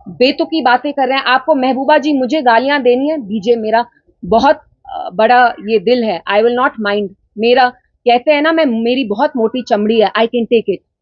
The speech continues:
But अगर आपने मेरे workers को छुआ, I will not tolerate it। और अगर ये चलता गया तो मुझे बिजबेहाड़ा जाके I'll have to see, I'll have to take matters into my hand। I don't want to do that। And again, I'd like to commend the police। उनने promptly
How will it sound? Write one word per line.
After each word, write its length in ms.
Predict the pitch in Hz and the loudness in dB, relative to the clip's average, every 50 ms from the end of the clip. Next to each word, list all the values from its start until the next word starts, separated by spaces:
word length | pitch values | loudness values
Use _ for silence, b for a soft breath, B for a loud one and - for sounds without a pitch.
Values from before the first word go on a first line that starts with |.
| _ _ _ _ - 185 165 | _ _ _ _ -10 -4 0
But 140 | 165 - 311 311 - _ _ _ _ _ _ - | 2 2 2 0 -4 _ _ _ _ _ _ -4
अगर 260 | 220 220 285 330 311 | 0 2 2 2 2
आपने 360 | - 226 247 254 - 294 302 | 0 -2 -4 -4 -2 -2 -2
मेरे 200 | 294 285 277 285 | -2 -2 -2 -2
workers 400 | 240 208 214 220 - 269 269 269 | -2 -2 -2 -2 -2 -6 -8 -6
को 100 | - 247 | -8 -10
छुआ, 440 | 226 - - 233 233 233 185 185 - _ _ _ _ _ - 226 | -10 -8 -6 -2 0 0 0 -2 -4 _ _ _ _ _ -2 0
I 40 | |
will 200 | 233 226 247 240 | 2 2 2 2
not 160 | 240 233 220 220 - 220 | 2 0 -4 -4 -4 -4
tolerate 400 | 185 175 175 170 175 165 - - | -4 -2 -4 -4 -6 -8 -10 -12
it। 120 | 160 - _ _ _ _ _ _ - | -16 -18 _ _ _ _ _ _ 0
और 100 | 214 220 | 2 2
अगर 320 | - - 233 233 302 311 | 2 2 2 4 4 2
ये 120 | 311 302 285 | 2 0 -4
चलता 380 | - 269 240 240 - 262 254 | -4 -4 -4 -2 -2 -4 -4
गया 340 | 226 208 202 208 233 294 320 _ _ _ _ _ - | -2 -2 -2 -4 -4 -4 -8 _ _ _ _ _ -6
तो 60 | 247 | -4
मुझे 240 | 240 233 226 220 254 | -2 -2 0 0 0
बिजबेहाड़ा 640 | 202 180 220 180 190 220 269 247 240 240 233 240 240 | 2 0 0 0 0 0 0 2 2 4 4 4 2
जाके 520 | 202 196 202 196 196 - 285 320 330 _ _ _ _ _ _ _ - - | 2 2 0 0 -2 -4 -8 -10 -10 _ _ _ _ _ _ _ -4 -2
I'll 200 | 202 220 226 226 | 0 0 0 0
have 120 | 220 220 - - | -2 -4 -4 -4
to 40 | 233 | -8
see, 240 | - - 247 254 302 330 - - - | -6 -6 -6 -4 -6 -6 -6 -4 -4
I'll 120 | 196 202 202 | -2 -2 -2
have 140 | 202 208 240 | -4 -4 -4
to 60 | 226 - | -2 -2
take 220 | 269 262 233 208 | -2 -2 -2 -4
matters 240 | 185 180 208 196 185 196 | -2 -2 -2 -4 -2 -2
into 240 | 190 185 208 196 196 | -4 -4 -4 -4 -4
my 80 | 190 190 196 | -4 -4 -4
hand। 140 | 202 240 247 - - 185 | -4 -4 -4 -2 -2 0
I 40 | 196 208 | 2 4
don't 200 | 226 254 269 247 | 4 4 2 0
want 140 | 214 196 - | -2 -2 -4
to 80 | 214 190 | -4 -4
do 60 | 190 185 202 | -2 0 0
that। 120 | 220 254 262 - - 196 208 | 0 0 0 -4 -4 -2 0
And 120 | 269 302 311 - B B B B - - 214 | 0 0 -2 -4 B B B B -4 -2 0
again, 240 | 190 240 262 302 302 | 2 2 2 2 0
I'd 200 | - 220 220 214 | -2 -2 -2 0
like 160 | 214 214 - 262 | -2 -2 -2 -4
to 60 | 240 - | -2 -2
commend 220 | 226 214 214 226 | 0 0 0 0
the 140 | 247 240 240 | 0 0 -2
police। 320 | - - 220 202 220 247 277 _ _ - | -2 -4 -6 -6 -6 -6 -8 _ _ -6
उनने 240 | - 233 233 233 247 | -2 0 0 2 0
promptly 580 | 247 - 214 208 214 226 247 240 277 302 320 | 0 0 0 2 2 2 0 -2 -2 -2 -2